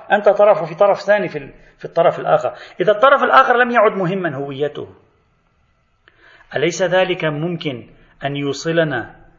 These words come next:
إلى أنه لو اعتقد الإنسان بألوهية الأصنام فإذا لا يكون قد وقع في أي مشكلة؟ لماذا، إذا ما معنى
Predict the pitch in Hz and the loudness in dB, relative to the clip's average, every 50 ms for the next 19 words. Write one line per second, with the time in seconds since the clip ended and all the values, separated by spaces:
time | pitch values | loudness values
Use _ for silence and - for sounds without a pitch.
0 | _ _ _ _ _ _ _ _ _ _ _ - 135 135 143 123 113 110 - - | _ _ _ _ _ _ _ _ _ _ _ -6 -2 0 0 0 0 0 -2 -6
1 | 135 135 135 131 127 123 127 127 131 131 127 117 - - 180 180 151 151 139 131 | -8 -6 -6 -6 -6 -4 -4 -2 -2 0 0 0 -2 -2 -4 -2 -2 -4 -4 -6
2 | 127 - 151 131 - - 156 151 156 147 131 135 123 117 135 131 131 117 117 156 | -6 -8 -12 -14 -6 -6 -4 -4 -4 -6 -10 -10 -10 -8 -6 -6 -6 -6 -6 -6
3 | 160 156 - - 135 123 127 127 - - 139 143 151 143 120 107 104 - _ _ | -6 -6 -6 -6 -8 -8 -10 -12 -12 -6 -4 -2 -2 -2 -4 -8 -14 -20 _ _
4 | _ _ _ _ _ _ _ _ _ _ _ _ - - 160 151 135 139 135 127 | _ _ _ _ _ _ _ _ _ _ _ _ -12 -8 -8 -6 -6 -6 -6 -4
5 | 139 147 151 151 143 - 156 156 143 135 - 127 120 131 139 - - - - - | -2 -2 -2 -2 -4 -6 -8 -10 -10 -8 -8 -8 -4 -4 -4 -2 -2 -4 -4 -4
6 | - - 143 131 123 131 127 - - 160 147 147 139 - - _ _ _ _ _ | -6 -10 -10 -10 -12 -12 -14 -14 -14 -12 -12 -12 -12 -12 -18 _ _ _ _ _
7 | - - _ _ _ _ _ _ _ _ _ _ _ _ _ _ _ _ _ _ | -20 -20 _ _ _ _ _ _ _ _ _ _ _ _ _ _ _ _ _ _
8 | _ _ _ _ _ _ _ _ _ _ _ 147 147 175 226 247 240 226 208 202 | _ _ _ _ _ _ _ _ _ _ _ -8 -4 -2 0 2 2 2 2 0
9 | - 185 170 214 208 196 214 254 247 240 185 190 175 160 165 - - - | 0 2 2 2 2 2 -2 0 2 0 0 0 0 -4 -4 -8 -14 -20